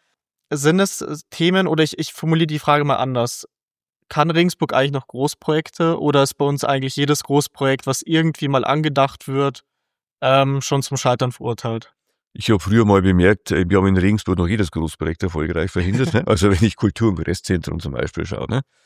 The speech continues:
Speaker 2: Also da haben wir einen Standort nach dem anderen und das, äh, immer wieder verhindert. Wenn ich so Brückenprojekte anschaue,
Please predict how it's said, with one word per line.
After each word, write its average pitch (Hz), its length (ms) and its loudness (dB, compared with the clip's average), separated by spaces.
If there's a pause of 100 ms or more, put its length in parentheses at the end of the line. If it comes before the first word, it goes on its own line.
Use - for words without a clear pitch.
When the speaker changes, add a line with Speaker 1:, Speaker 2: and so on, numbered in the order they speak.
(220)
Speaker 2:
Also 85 280 2
da 80 120 0
haben 95 120 4
wir 87 140 2
einen 92 180 0
Standort 95 400 0
nach 82 80 0
dem 82 100 -2
anderen 120 400 0
und 98 260 -2
das, 92 260 -4
äh, 78 320 0
immer 90 220 2
wieder 87 220 2
verhindert. 80 400 0
Wenn 82 140 0
ich 90 140 0
so 92 100 -4
Brückenprojekte 82 720 -2
anschaue, 64 440 -2